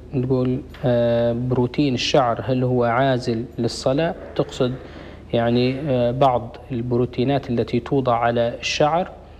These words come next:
هل هي عازل تمنع وصول الماء إلى الشعر، يعني تمنع الوضوء وبالتالي تمنع صحة الصلاة؟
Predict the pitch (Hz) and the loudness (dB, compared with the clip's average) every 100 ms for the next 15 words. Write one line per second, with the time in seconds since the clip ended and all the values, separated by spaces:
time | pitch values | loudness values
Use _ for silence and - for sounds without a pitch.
0 | - - - 147 160 147 131 123 - - | -20 -20 -4 2 4 4 0 -2 -10 -18
1 | - 107 139 135 123 120 123 127 151 139 | -12 -2 2 4 2 0 0 2 2 2
2 | 120 113 117 - 156 147 127 117 113 113 | 0 -2 -4 -2 0 2 2 2 2 2
3 | 120 120 160 147 120 113 110 127 143 123 | 2 2 0 2 0 -2 0 2 4 2
4 | 120 120 117 120 - 170 160 147 139 - | -2 -2 0 -2 0 2 4 2 0 -8
5 | - - 120 117 120 151 135 120 113 117 | -20 -12 -6 -2 0 2 2 0 0 2
6 | 123 147 139 117 117 - 135 120 113 147 | 2 4 2 2 0 0 0 0 0 0
7 | 127 107 107 110 - 107 - 123 120 165 | 2 0 -2 -2 -4 -6 -4 0 2 2